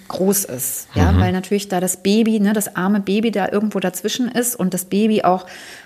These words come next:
Speaker 1: mit den zehn Monaten noch kleiner ist. Jetzt weiß ich nicht, wie groß die Große ist, ob die eher für ihr Alter schon groß ist oder ob die ganz klein und zierlich ist.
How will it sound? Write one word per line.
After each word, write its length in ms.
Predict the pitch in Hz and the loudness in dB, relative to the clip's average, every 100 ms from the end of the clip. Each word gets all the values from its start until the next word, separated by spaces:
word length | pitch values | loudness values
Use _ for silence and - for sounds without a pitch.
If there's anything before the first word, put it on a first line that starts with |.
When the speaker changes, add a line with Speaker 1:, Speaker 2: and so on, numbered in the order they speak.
| - | -4
Speaker 1:
mit 140 | 196 | -2
den 120 | 185 | 0
zehn 300 | 175 208 190 | -2 0 2
Monaten 440 | 202 262 247 247 208 | 2 2 0 0 -2
noch 200 | 190 - | -4 -6
kleiner 520 | - 185 214 220 - | -2 0 2 2 0
ist. 200 | 202 - - - - - - - | -6 -6 -14 -20 -20 -20 -20 -6
Jetzt 180 | 196 196 | -4 2
weiß 160 | 196 208 | 2 2
ich 80 | 196 | 2
nicht, 220 | 196 202 | 0 0
wie 60 | |
groß 340 | 190 196 196 196 | -2 0 0 -2
die 80 | 185 | -4
Große 400 | - 254 262 233 | 2 2 2 0
ist, 280 | - 208 | 2 0
ob 200 | - 190 | -2 -4
die 200 | - 175 | -2 0
eher 140 | 170 170 | 2 0
für 140 | 175 | 0
ihr 200 | 175 175 | -4 -2
Alter 240 | 151 160 175 | -2 -2 -4
schon 200 | 196 196 | -2 -2
groß 380 | 196 240 254 254 | 2 2 2 2
ist 240 | 208 196 | -2 -2
oder 220 | 175 165 - | -6 -6 -8
ob 160 | - | -8
die 100 | 170 | -8
ganz 280 | - 170 165 | -4 -4 -4
klein 260 | - 180 196 | -2 2 2
und 120 | 202 | 0
zierlich 520 | - 247 220 208 - | 0 2 2 0 -2
ist. 240 | 190 - | -2 -2